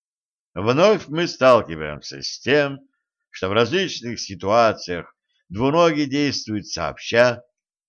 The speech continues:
создавая впечатление разумного сотрудничества.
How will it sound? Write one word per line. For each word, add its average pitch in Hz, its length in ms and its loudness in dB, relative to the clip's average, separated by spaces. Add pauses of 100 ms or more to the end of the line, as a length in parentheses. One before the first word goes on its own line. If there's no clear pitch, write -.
(180)
создавая 123 560 2
впечатление 120 960 -4 (300)
разумного 127 840 -4
сотрудничества. 101 1300 -6